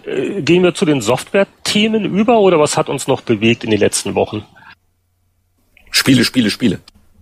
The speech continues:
Speaker 2: Äh, sollten wir mal, mal machen. Und dann mache ich jetzt mal den Anfang, äh, ganz kurz,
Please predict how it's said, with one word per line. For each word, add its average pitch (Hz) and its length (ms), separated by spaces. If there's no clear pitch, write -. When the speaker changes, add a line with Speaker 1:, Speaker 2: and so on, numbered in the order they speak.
Speaker 2:
Äh, 82 280
sollten 92 300
wir 92 80
mal, 76 180
mal 76 120
machen. 117 280
Und 98 200
dann 95 100
mache 92 180
ich - 120
jetzt - 180
mal 95 120
den 82 140
Anfang, 131 580
äh, 110 120
ganz 107 380
kurz, - 420